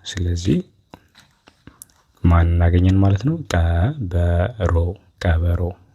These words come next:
ቀበሮ። እሺ፣ እዚህ ጋር ያሉት ስንሄድ ደግሞ ይቺ ማን ቤት ነች? ፈ ቤት ነች አይደል? ፈ ቤት ማለት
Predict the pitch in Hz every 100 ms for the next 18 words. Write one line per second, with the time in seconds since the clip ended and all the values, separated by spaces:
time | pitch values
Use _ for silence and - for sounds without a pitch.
0 | _ _ 90 82 85 85 82 - _ _
1 | _ - - _ _ _ 85 82 - -
2 | 90 87 87 82 82 - - 92 87 92
3 | 107 113 113 120 110 101 101 95 92 90
4 | - - 101 95 92 90 - 82 - 87
5 | 95 107 95 85 87 - 85 85 127